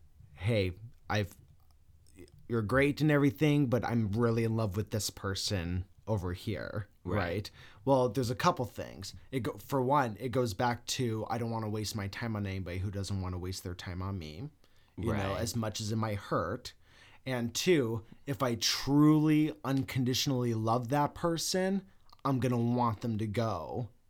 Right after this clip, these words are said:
Speaker 1: and be with somebody who they believe they're truly in love with, as much as it would hurt me that that person
Speaker 2: What if
Speaker 1: isn't
Speaker 2: they
Speaker 1: me.
Speaker 2: come back, like, five years later
Speaker 1: Nope.
Speaker 2: and say, "Hey, I was wrong"?
Speaker 1: Nope.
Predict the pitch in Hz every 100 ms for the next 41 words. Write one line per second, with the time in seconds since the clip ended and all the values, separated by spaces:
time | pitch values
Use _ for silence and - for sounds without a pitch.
0 | - 127 113 127 120 110 101 - 101 98
1 | 92 95 92 113 98 92 87 87 98 98
2 | 117 107 107 104 92 98 - - 104 92
3 | 90 92 95 92 76 67 - 98 - -
4 | - - _ _ 120 104 117 95 113 113
5 | 101 123 - 104 98 98 90 - 95 -
6 | 95 85 101 107 98 120 98 82 90 73
7 | - - - _ - 87 80 - 82 76
8 | 76 73 73 71 69 67 - - - -
9 | 113 127 - - _ - 82 - 80 76
10 | 78 80 78 76 71 71 73 71 71 -
11 | 127 139 -